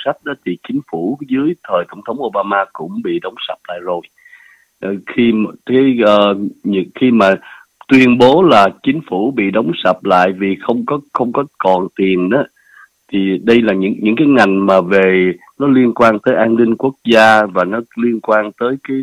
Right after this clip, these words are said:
sinh mệnh của công dân Mỹ thì những cái ngành đó vẫn tiếp tục, như là về, ờ, quốc phòng hay là cảnh sát, ờ, cảnh sát của liên bang đó, với lại, ờ, tòa án vân vân, rồi Social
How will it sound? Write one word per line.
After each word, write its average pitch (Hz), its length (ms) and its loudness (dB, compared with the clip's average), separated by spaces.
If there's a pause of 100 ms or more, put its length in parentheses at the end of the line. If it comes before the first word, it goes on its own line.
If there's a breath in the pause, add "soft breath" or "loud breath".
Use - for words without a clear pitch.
(140)
sinh 113 260 0
mệnh 87 320 -2
của 98 380 -10
công 104 220 -8
dân 104 200 -4
Mỹ 85 300 -12
thì 90 140 -8
những 90 120 -12
cái 127 100 -12
ngành 98 200 -12
đó 95 140 -10
vẫn - 180 -18
tiếp 135 100 -10 (100)
tục, 87 180 -8 (100)
như 110 120 -2
là 87 300 0 (480 loud breath)
về, 87 440 -2
ờ, 82 240 -6
quốc 151 160 -2 (180)
phòng 87 440 0
hay 110 160 -2
là 90 280 0 (360 loud breath)
cảnh 95 220 -2 (140)
sát, 143 240 2 (440 loud breath)
ờ, 110 160 0 (800)
cảnh - 160 -6 (100)
sát 131 220 0
của 101 140 -6
liên 120 180 0
bang 127 220 0
đó, 165 80 2 (580 loud breath)
với 127 140 0
lại, 98 360 0
ờ, 104 220 2 (120)
tòa 90 200 4 (100)
án 143 180 2
vân 131 160 0
vân, 123 120 2 (480)
rồi 95 380 -6 (120)
Social 123 260 -4